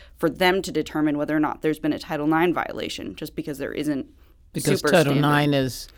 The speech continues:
Speaker 2: connected with.
Speaker 1: Yeah, exactly. The sort of only, the only obligation that a school really has is to abide by certain guidelines handed down by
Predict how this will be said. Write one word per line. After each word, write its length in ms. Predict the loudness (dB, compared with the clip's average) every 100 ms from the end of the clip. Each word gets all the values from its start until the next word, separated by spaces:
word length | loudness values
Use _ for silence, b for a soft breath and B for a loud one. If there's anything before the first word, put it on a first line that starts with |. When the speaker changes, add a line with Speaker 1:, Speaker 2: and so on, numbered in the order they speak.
| b -2
Speaker 2:
connected 560 | 4 6 4 2 -4 -4
with. 320 | -6 -8 -16 -12
Speaker 1:
Yeah, 320 | 2 8 8 8
exactly. 480 | 4 4 2 2 2
The 140 | 2
sort 220 | 2 0
of 100 | 0 -2 0
only, 240 | 2 2
the 240 | 6 6
only 240 | 6 4 4
obligation 460 | 2 2 -2 -2 0
that 80 |
a 40 | 0
school 300 | -2 -2 0
really 220 | 2 0
has 340 | 2 0 0 -4 B B
is 160 | -2 0
to 120 | 0
abide 320 | 0 2 2
by 220 | 2 0 0
certain 400 | 0 2 2 2
guidelines 720 | 4 4 6 2 2 -2 -8 b b b
handed 360 | -2 2 2 2
down 400 | 2 2 -2 -4 -2
by 420 | 0 2 2